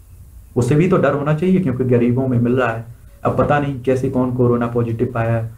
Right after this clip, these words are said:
कैसा हुआ है, तो उसमें भी तो डर होगा उसके अंदर भी। लेकिन हमारे नेताओं में कितना डर था कि घर में घुसकर बैठे रहे, लेकिन वो रोड पे नहीं आए।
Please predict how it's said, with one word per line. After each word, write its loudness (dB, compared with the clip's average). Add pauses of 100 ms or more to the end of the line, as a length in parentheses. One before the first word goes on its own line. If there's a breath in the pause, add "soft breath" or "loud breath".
(400 soft breath)
कैसा 2
हुआ 0
है, -4 (500)
तो 2
उसमें 2
भी 4
तो 4
डर 2
होगा 0
उसके -4
अंदर 0
भी। -4 (460)
लेकिन 2
हमारे 2
नेताओं 0
में 0
कितना -2
डर 2
था -2 (420)
कि -2
घर 2
में 2
घुसकर 0
बैठे 0
रहे, -4 (1000)
लेकिन 2
वो 2
रोड 2
पे 0
नहीं 2
आए। -4